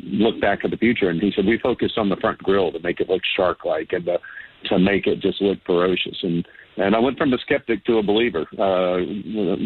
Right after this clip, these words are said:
when I saw it for the first time. I'm like, "Okay, it doesn't need the shaker hood. It, it, it looks, it looks fast standing still," and that's what a Mach one should be.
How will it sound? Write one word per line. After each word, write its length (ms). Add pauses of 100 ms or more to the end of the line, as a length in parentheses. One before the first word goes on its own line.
when 100
I 160
saw 200
it 80
for 80
the 100
first 160
time. 140
I'm 100
like, 140
"Okay, 400
it 260
doesn't 220
need 180
the 140 (160)
shaker 240
hood. 180 (160)
It, 220
it, 160 (180)
it 160
looks, 260 (520)
it 100
looks 320
fast 300
standing 360
still," 260
and 100
that's 180
what 100
a 40
Mach 280
one 240
should 140
be. 240